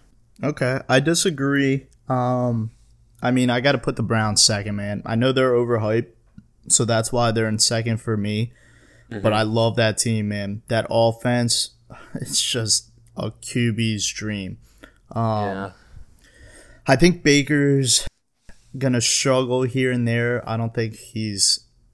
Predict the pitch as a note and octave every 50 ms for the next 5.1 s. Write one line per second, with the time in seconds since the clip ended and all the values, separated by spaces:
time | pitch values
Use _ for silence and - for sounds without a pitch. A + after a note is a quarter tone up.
0 | _ _ _ _ _ _ _ - C3+ C3+ B2+ - C#3 C3+ B2 A#2+ A2 A2+ A2+ A2+
1 | G#2+ - - - G#2+ G#2+ G#2+ A2+ A#2 - - - C3 A#2 - - B2 A#2+ - -
2 | B2 A#2 A2 G#2+ A2 A2+ A2 - B2+ A#2+ A#2 A2+ G#2+ - A2 G#2 A2 A2+ G#2 -
3 | - A2 G#2+ - G2 - - - A2+ A#2 A2+ A2 A2 A2 A2+ A2+ A2 G#2+ - -
4 | - - C3 C3 - - - C3+ C3 B2+ - - C3 B2+ B2+ B2+ B2+ B2+ B2+ B2
5 | A#2